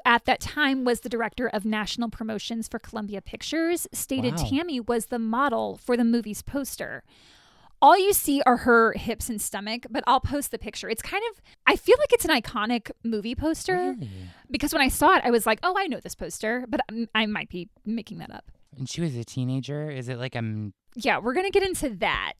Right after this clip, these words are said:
Speaker 1: So she would have been a minor at the time that that poster was shot. And
Speaker 2: Can I look at it real quick? Do you
Speaker 1: Yeah,
Speaker 2: mind?
Speaker 1: yeah, yeah,
Speaker 2: What's,
Speaker 1: yeah.
Speaker 2: what's the name of it again?
Speaker 1: Spring Break.
Speaker 2: Spring Break movie poster. Ooh, teen, I mean, not ooh,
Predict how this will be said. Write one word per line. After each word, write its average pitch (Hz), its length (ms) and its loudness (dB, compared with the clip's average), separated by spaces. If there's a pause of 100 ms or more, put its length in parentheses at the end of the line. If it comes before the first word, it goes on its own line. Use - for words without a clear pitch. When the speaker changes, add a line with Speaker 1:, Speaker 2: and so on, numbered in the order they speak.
Speaker 1:
So 240 580 4
she 285 320 -2
would 294 200 0
have 269 200 -8
been 247 140 2
a 277 60 -6
minor 208 760 -4
at 208 120 -4
the 220 80 2
time 233 340 -4
that 226 200 -6
that 226 360 2
poster 220 560 -4
was 214 160 -6
shot. 220 340 -4 (440)
And 247 480 4 (400)
Speaker 2:
Can 170 200 -10
I 180 60 -6
look 156 160 -10
at - 80 -18
it - 100 -20
real 160 100 -10
quick? - 420 -16
Do 220 60 -6
you 226 100 2
Speaker 1:
Yeah, 226 80 2
Speaker 2:
mind? 135 180 -2
Speaker 1:
yeah, 214 60 0
yeah, 220 80 0
Speaker 2:
What's, 208 100 2
Speaker 1:
yeah. 170 120 0
Speaker 2:
what's 151 180 -6
the 156 100 -4
name 156 160 -2
of 156 120 -4
it 160 120 -4
again? 165 440 -8
Speaker 1:
Spring 262 340 -2
Break. - 380 -4 (280)
Speaker 2:
Spring 135 300 -8
Break 127 240 -8
movie 107 200 -10
poster. 113 540 -16 (960)
Ooh, 139 400 -4
teen, 156 260 -8
I 160 120 0
mean, 165 200 0
not 180 260 2
ooh, 143 420 -2